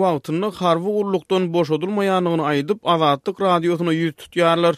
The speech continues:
Aşgabatdaky harby bölümi "Ogulumyz almaga barsak, oglumyz ýok" ekeni, tanaýan eskerleriň biri "Oglumyzyň bäherden tarapda biriniň hojulugyny işläp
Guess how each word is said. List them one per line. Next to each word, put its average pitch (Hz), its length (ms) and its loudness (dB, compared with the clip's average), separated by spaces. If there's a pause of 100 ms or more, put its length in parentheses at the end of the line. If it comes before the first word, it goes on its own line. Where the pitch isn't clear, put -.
(120)
Aşgabatdaky 180 880 0
harby 208 320 0
bölümi 233 300 0
"Ogulumyz 196 420 0
almaga 180 560 0
barsak, 208 360 -2
oglumyz 175 540 0
ýok" 170 280 2
ekeni, 151 320 -2 (280)
tanaýan 185 520 0
eskerleriň 190 600 -2
biri 175 220 2
"Oglumyzyň 180 540 0 (100)
bäherden 165 460 0
tarapda 185 480 -2
biriniň 170 440 -2
hojulugyny 156 560 -2 (100)
işläp 170 380 -2